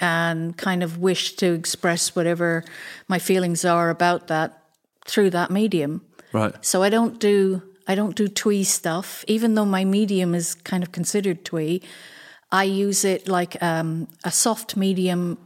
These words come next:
Speaker 1: for hard topics.
Speaker 2: Oh.
Speaker 1: Is, is basically what it is.
Speaker 2: Right.
Speaker 1: And that can really offend people too.
Speaker 2: Right.
Speaker 1: It,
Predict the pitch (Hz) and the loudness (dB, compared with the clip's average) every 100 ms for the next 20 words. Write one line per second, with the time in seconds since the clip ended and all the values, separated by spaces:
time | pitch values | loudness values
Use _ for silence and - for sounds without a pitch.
0 | _ - 165 175 170 - 156 - - - | _ -8 -2 -2 -2 -6 -6 -6 -6 -6
1 | - - _ - - - - - 208 226 | -6 -14 _ -20 -20 -12 -4 4 6 6
2 | - 196 175 - 190 185 214 196 180 180 | 4 0 0 2 2 2 2 4 4 4
3 | 180 175 185 151 120 117 110 - - - | 4 4 2 4 4 4 2 -4 -18 -20
4 | - - 196 202 226 - 262 233 240 226 | -12 -2 0 0 -2 2 4 4 4 2
5 | - 220 247 233 170 - 165 - 240 196 | 2 2 2 0 -4 -2 -6 0 0 4
6 | 131 131 123 - - - 101 - | 4 4 2 -2 -10 -6 -6 -8